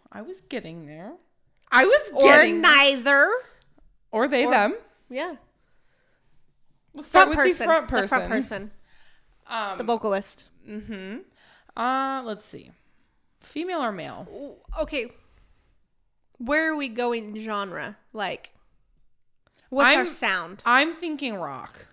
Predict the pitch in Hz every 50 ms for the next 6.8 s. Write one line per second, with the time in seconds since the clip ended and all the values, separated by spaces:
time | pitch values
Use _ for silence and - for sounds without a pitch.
0 | _ - 226 240 - 220 175 117 127 226 208 214 202 190 185 - - 196 185 175
1 | 175 - - 190 175 156 160 156 156 - - - 78 - - - - _ _ _
2 | _ _ _ _ _ _ _ _ _ _ _ _ _ - - 190 - - - -
3 | - - _ _ - - - - - - - - - - _ _ 254 226 196 190
4 | 185 180 - - _ - - 262 247 226 214 208 196 196 196 196 - - - _
5 | _ _ _ - 240 226 202 160 - - _ _ - 247 226 214 202 208 226 226
6 | 208 202 202 190 180 175 180 180 170 160 143 143 160 151 143 175